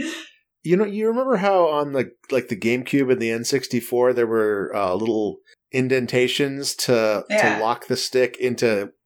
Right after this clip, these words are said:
Speaker 1: eight way,
Speaker 2: That was
Speaker 1: basically?
Speaker 2: nice.
Speaker 1: Yeah, and I think that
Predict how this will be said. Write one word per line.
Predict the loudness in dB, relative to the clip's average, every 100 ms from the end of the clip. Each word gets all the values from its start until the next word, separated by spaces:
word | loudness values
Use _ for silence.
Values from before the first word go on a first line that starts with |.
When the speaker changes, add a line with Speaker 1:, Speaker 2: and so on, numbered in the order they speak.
| _
Speaker 1:
eight | -2 0
way, | 2 2 4
Speaker 2:
That | 0
was | 2
Speaker 1:
basically? | 4 6
Speaker 2:
nice. | 4 2 -2 -6 -8 -12 _ _ _
Speaker 1:
Yeah, | 0 2 2 0
and | -2 -2
I | -2
think | 2 2 2
that | -2 -2